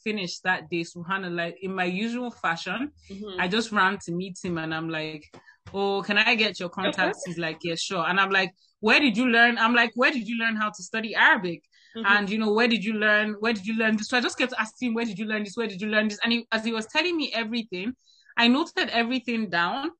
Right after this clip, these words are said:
Speaker 1: And subhanAllah, some of those things, I was only able to take them, like, last year or two years ago. But some of them even, you know, maybe three years, but just writing it down from that time,
Speaker 2: Mm-hmm.
Speaker 1: you know, really got me started. And I will say that the last thing really that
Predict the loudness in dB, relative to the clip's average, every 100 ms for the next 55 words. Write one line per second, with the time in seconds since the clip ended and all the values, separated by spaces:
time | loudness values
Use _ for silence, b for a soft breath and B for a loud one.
0 | _ _ -4 -2 -2 -2 0 2 2 2
1 | 0 -4 -4 -2 -2 -2 -2 -2 -2 -2
2 | -4 -4 -4 -2 -4 -4 -8 -4 -4 -4
3 | -8 -4 -4 -2 -2 -2 -2 -6 -4 -4
4 | -8 -6 -4 -2 -2 -4 -6 -6 -6 -8
5 | B B B B B B _ _ -4 0
6 | 2 2 2 0 -2 -4 -6 -4 -2 0
7 | -2 -2 2 2 2 -2 -2 0 -2 -2
8 | 2 2 2 -2 -4 0 0 0 -4 -2
9 | -2 -2 -2 -2 -2 -4 -8 _ _ -10
10 | -4 -2 -2 -2 0 0 -2 -4 -6 -10
11 | -2 0 0 -2 -6 -2 2 4 2 0
12 | -2 -2 0 -4 -4 -6 -2 -2 -2 -6
13 | -8 -6 -6 -4 -4 -4 -6 -4 -4